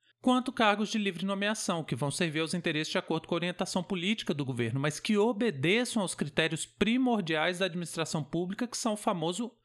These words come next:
os famosos, né, limp, que é a legalidade, impessoalidade, moralidade, publicidade e eficiência. E o mais impressionante é como, mesmo ferindo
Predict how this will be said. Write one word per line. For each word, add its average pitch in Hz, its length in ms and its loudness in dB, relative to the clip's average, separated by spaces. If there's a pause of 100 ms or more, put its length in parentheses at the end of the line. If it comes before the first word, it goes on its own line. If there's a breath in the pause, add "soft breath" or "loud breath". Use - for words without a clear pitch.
(220 soft breath)
os 165 240 -2
famosos, 156 640 2
né, 143 220 -2 (100)
limp, 175 540 0 (720)
que 151 100 0
é 135 60 4
a 127 60 4
legalidade, 151 840 2
impessoalidade, 160 840 0
moralidade, 151 640 2
publicidade 175 680 0
e 196 40 2
eficiência. 202 840 -2 (580)
E 175 140 4
o 220 60 8
mais 208 420 4
impressionante 190 840 0
é 151 40 0
como, 226 340 2
mesmo 226 380 2
ferindo 175 420 -2